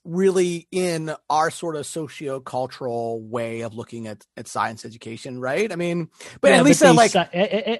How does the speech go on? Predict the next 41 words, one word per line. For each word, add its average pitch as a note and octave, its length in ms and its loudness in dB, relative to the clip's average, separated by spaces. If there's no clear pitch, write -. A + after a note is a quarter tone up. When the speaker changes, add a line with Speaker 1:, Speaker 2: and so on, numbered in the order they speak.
Speaker 1:
I, G#3 220 6
I - 40 6
Speaker 2:
they - 20 4
Speaker 1:
know, A3 200 6
I D3 100 4
Speaker 2:
ci-, - 20 6
Speaker 1:
was B3+ 100 2
Speaker 2:
they - 20 2
Speaker 1:
going G#3 240 8
there. A3+ 200 6
Speaker 2:
cited F3 160 6
it. C#3+ 280 2
Speaker 1:
They F3+ 120 2
Speaker 2:
They D#3+ 40 0
Speaker 1:
did, F3 320 4
they G3 160 0
Speaker 2:
cited - 20 0
Speaker 1:
did. G#3+ 280 0
Speaker 2:
it. - 280 -18
Speaker 1:
They A3 160 0
ci-, B3+ 280 -2
they're F#3+ 100 -4
citing C4 380 0
it, E3 200 -4
but F3+ 200 -4
even A3 300 -2
though, F#3+ 440 0
you F#3 100 -6
know, D3 400 -4
the, D3+ 600 -12
what F3+ 240 -2
we're E3+ 80 -2
looking F3+ 360 -4
at C3 300 -4
may G3 300 -6
not G3 380 0
be F3+ 120 -8
the D#3 120 -4
best D3+ 260 -6
representation C#3 960 -8
of, C3+ 720 0